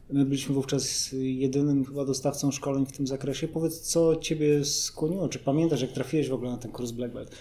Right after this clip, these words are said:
Wtedy byłeś już na bardzo wysokim stanowisku menedżerskim w firmie motoryzacyjnej. Na pewno miałeś co robić.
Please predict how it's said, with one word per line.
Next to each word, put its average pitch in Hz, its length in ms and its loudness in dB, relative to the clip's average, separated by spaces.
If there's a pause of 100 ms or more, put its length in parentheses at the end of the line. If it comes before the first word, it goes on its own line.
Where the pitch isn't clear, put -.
(240)
Wtedy 147 220 6
byłeś 143 220 6
już 147 140 0
na 139 420 2
bardzo 131 220 0
wysokim 139 800 10
stanowisku 143 580 2
menedżerskim 147 640 2
w 123 40 -2
firmie 135 220 0
motoryzacyjnej. 131 840 2
Na 147 100 -4
pewno 131 260 0
miałeś 139 260 0
co - 140 -8
robić. - 340 -14